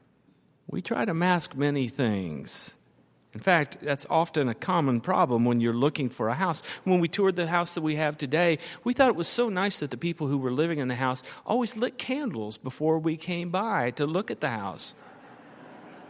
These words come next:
A few weeks after we moved in, it was a bright and sunny day, and the,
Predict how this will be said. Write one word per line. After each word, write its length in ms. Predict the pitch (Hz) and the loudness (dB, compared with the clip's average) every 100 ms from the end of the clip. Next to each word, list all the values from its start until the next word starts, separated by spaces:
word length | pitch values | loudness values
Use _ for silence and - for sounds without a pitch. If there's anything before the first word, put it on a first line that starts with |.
| - - - - - - - - - - _ _ _ _ _ _ _ _ _ | -20 -20 -20 -20 -20 -20 -20 -20 -20 -20 _ _ _ _ _ _ _ _ _
A 40 | |
few 160 | - 226 | 2 2
weeks 260 | 208 190 196 | 4 2 4
after 260 | 185 - | 4 4
we 140 | 160 156 | 4 6
moved 300 | 147 135 160 | 6 4 4
in, 180 | 202 | 4
it 80 | 180 | 4
was 100 | 123 | 0
a 60 | 120 | 0
bright 320 | 127 139 143 | 2 4 4
and 140 | 120 | 2
sunny 340 | 120 170 160 143 | 0 0 2 2
day, 320 | 135 156 190 | 4 4 4
and 160 | 170 117 | 2 0
the, 160 | 107 | -2